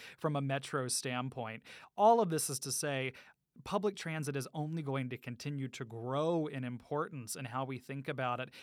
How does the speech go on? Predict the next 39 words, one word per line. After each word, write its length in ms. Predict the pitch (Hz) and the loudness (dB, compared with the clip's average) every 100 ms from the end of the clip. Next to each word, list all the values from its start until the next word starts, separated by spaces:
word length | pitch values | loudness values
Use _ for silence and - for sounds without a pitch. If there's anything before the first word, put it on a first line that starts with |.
| - | -6
And 140 | 175 | -2
it's 80 | 185 | -2
something 220 | 226 233 | -2 -2
that's 200 | 190 - | -2 -4
really, 420 | 143 139 156 160 143 | -6 -4 -2 -2 -2
really 280 | 139 131 | -2 -4
critical 680 | 120 - 143 151 139 127 120 - - | -6 -4 -4 -2 0 0 -2 -8 -4
when 120 | 147 | -2
we 100 | 147 | -2
consider 400 | 139 139 156 139 | -2 -2 0 0
how 200 | 113 185 | -2 -6
people 260 | 196 196 156 | -6 -6 -4
move 300 | 127 127 117 | -2 -4 -4
through 200 | 135 123 | -4 -2
a 40 | |
space, 480 | - - 123 123 120 | -2 -2 -4 -4 -4
how 160 | - 127 | -2 -2
they 140 | 127 | -2
engage 560 | 120 117 135 139 156 143 | -6 -6 -2 -2 -2 -2
with 100 | 135 | -4
a 60 | |
city, 460 | 127 - 131 123 123 - - - | -4 -4 -4 -4 -6 -10 -12 -6
and 140 | 147 | -4
how 260 | 117 156 165 | 0 2 2
we 160 | 160 | 0
consider 480 | 143 143 - 151 151 | -4 -4 -2 -2 -2
that 240 | 135 120 | -2 -4
to 80 | - | -6
be 120 | 123 | -8
livable, 600 | 123 139 143 127 123 117 - - | -4 -2 -2 -2 -4 -6 -10 -10
especially 580 | 160 - 208 214 220 180 | -4 0 2 2 0 -2
as 100 | 143 | 0
we 100 | 143 | -2
recognize 840 | 131 156 156 151 139 131 127 123 | 0 0 0 -4 -2 0 -2 -2
that, 180 | 135 135 - - - | -2 -4 -6 -20 -8
you 120 | 143 | -4
know, 160 | 123 123 | -2 -2
you, 160 | 165 165 | -4 -6
you, 240 | - - | -8 -18